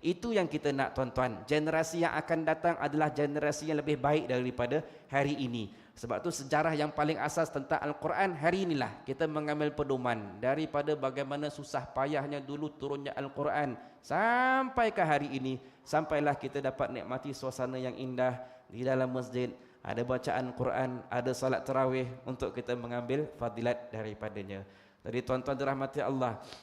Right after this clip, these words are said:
seperti mana yang saya sampaikan tadi, tiga peringkat. Daripada Allah kepada Lauh Mahfuz, yang pertama.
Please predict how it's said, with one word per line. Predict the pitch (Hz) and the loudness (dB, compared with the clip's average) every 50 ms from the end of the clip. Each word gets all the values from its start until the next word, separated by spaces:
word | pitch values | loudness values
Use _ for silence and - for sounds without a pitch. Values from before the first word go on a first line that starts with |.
| - - | -20 -20
seperti | - - 104 127 123 - 135 | -18 -4 -4 -4 -2 -2 -4
mana | 123 131 127 135 | -4 -2 -2 -2
yang | 131 127 | -2 -2
saya | 135 127 123 | -2 -4 -2
sampaikan | - 123 120 - 131 123 - 127 120 - | -2 -4 -2 -2 -4 -2 -2 -4 -4 -2
tadi, | 131 127 123 131 147 151 - - - - - _ _ _ _ _ _ _ _ _ - | -4 -4 -4 -4 -8 -8 -10 -14 -20 -20 -20 _ _ _ _ _ _ _ _ _ -2
tiga | 170 160 156 151 | 0 2 2 2
peringkat. | 151 139 131 120 107 - 101 92 - - - - - - _ _ _ _ _ _ _ _ _ - _ - | 2 2 -2 -2 -2 -4 -4 -6 -6 -8 -16 -20 -20 -20 _ _ _ _ _ _ _ _ _ -20 _ -10
Daripada | 101 113 117 120 131 135 131 143 | -8 -6 -6 -4 -2 -2 0 0
Allah | - 135 151 147 147 147 147 147 143 - | 0 2 2 2 4 2 2 0 -2 -6
kepada | - 131 - 139 123 131 131 127 | -8 -4 -2 -2 0 0 -2 0
Lauh | 135 135 131 | -2 -2 -2
Mahfuz, | 123 135 131 120 - 147 170 175 - - - - - - - _ _ _ _ _ _ _ _ - | -2 -4 -4 -2 -4 -4 -4 -4 -6 -10 -12 -16 -18 -20 -20 _ _ _ _ _ _ _ _ -6
yang | 113 117 113 | -6 -2 0
pertama. | 120 113 - 104 104 104 101 92 87 | 0 0 0 -2 -4 -4 -4 -8 -8